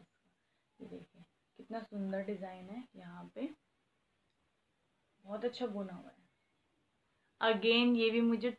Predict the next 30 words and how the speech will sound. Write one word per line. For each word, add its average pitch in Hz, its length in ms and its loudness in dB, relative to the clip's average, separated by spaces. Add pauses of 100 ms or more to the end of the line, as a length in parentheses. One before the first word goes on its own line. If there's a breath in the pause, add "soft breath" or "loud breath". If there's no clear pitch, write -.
टू 240 160 -4
फिफ्टी 214 420 -10
का 202 180 -4
मिला 180 240 -6
है, 185 320 -6 (300)
Bargaining 196 580 0
करने 196 360 0
के 202 120 -4
बाद, 160 360 -8 (140)
बहुत 190 220 0
bargaining 202 600 0
करी, 208 200 -4
उसके 233 340 -4
बाद 185 340 0
मुझे 185 260 -12
मिला। 175 320 -12 (680 soft breath)
और 233 220 12
अगर 240 260 6
आप 226 180 0
सरोज 220 320 0
नगर 220 220 0
जाएंगे 196 540 0
तो 240 100 -8
आपको - 680 -8
बहुत 202 600 0
color 233 340 6
के, 247 340 0
अ, 190 360 2
वहाँ 190 380 0
पे 214 180 4